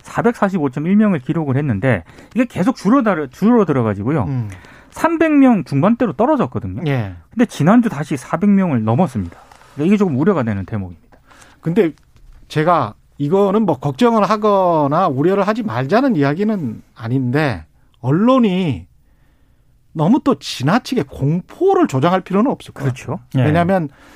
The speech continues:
Speaker 2: 사백 명이든 오백 명이든 육백 명이든 어떤 그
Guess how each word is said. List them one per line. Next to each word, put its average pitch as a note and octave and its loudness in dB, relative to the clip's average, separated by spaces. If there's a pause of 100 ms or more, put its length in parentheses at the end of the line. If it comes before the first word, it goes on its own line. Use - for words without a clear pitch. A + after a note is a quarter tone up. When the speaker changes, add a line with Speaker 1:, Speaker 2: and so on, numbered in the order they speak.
(180)
Speaker 2:
사백 B3+ 2
명이든 A3+ 4
오백 E3 2
명이든 F3+ 0
육백 F3+ -2
명이든 D3+ 0
어떤 C3+ 0
그 A2+ -4